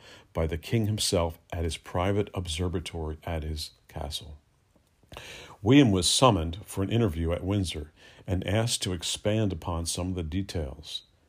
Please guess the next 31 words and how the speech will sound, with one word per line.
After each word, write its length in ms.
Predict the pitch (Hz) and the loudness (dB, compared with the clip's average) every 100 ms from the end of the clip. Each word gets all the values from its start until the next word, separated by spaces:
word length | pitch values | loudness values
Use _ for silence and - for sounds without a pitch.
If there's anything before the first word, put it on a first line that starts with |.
| _ - - - | _ -20 -20 -2
At 220 | - 123 | 4 4
this 220 | 127 131 143 | 4 2 2
interview, 460 | 139 85 85 87 | 2 2 0 -2
the 140 | 90 90 | -4 -6
king 280 | - 113 | -2 -2
is 120 | 107 - | 0 0
said 240 | 98 90 | 0 0
to 100 | 92 | -2
have 160 | 90 82 | -2 -2
remarked, 500 | 80 78 78 - - _ _ _ _ - - _ _ _ _ _ _ | -2 -2 -4 -8 -20 _ _ _ _ -20 -20 _ _ _ _ _ _
"These 260 | 113 120 123 | 2 4 2
people 440 | - 123 123 98 | 2 0 2 -2
have 200 | 92 92 | -4 -6
been 220 | - 98 - _ - | -6 -8 -8 _ -20
cruelly 400 | - 117 113 113 | -4 0 2 2
treated," 480 | - 117 104 76 73 - - - - _ | 0 2 2 2 -4 -14 -20 -20 -20 _
and 220 | - 95 95 | -4 0 2
then 140 | 110 | 2
exclaiming, 800 | 101 - - 101 101 92 85 82 _ _ _ | 2 -2 -2 0 2 2 -2 -6 _ _ _
"By 220 | 95 87 | 2 2
God, 340 | 85 92 90 87 | 2 0 0 0
Harrison, 440 | 78 73 76 80 | -2 -4 -6 -8
I 120 | 78 73 | -6 -6
will 160 | 73 | -6
see 260 | 73 - 95 | -6 -4 -2
you 140 | 82 | -2
right 240 | 80 73 73 | -4 -4 -8
at 120 | - | -12
it." 80 | - _ - _ _ _ _ _ _ _ _ _ - - - - - _ | -16 _ -20 _ _ _ _ _ _ _ _ _ -20 -20 -20 -20 -20 _
The 120 | - 98 | -4 -2
king 500 | - 160 101 87 | 4 6 6 2